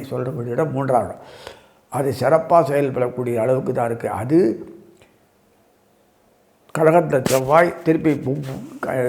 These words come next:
சிம்மத்துக்கு வந்து பாம்புல மாட்டினாலும் உடன் சனீஸ்வரன் கூட இருக்கார்.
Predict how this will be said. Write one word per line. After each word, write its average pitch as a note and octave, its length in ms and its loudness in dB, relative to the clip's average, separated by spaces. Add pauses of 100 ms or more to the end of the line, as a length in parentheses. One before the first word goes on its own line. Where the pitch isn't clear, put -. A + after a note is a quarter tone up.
(140)
சிம்மத்துக்கு E3 560 4
வந்து B2 220 0 (720)
பாம்புல D3+ 500 4
மாட்டினாலும் C3+ 640 0 (720)
உடன் C#3 260 -2
சனீஸ்வரன் C#3+ 600 0
கூட C3+ 160 4
இருக்கார். A#2+ 360 -2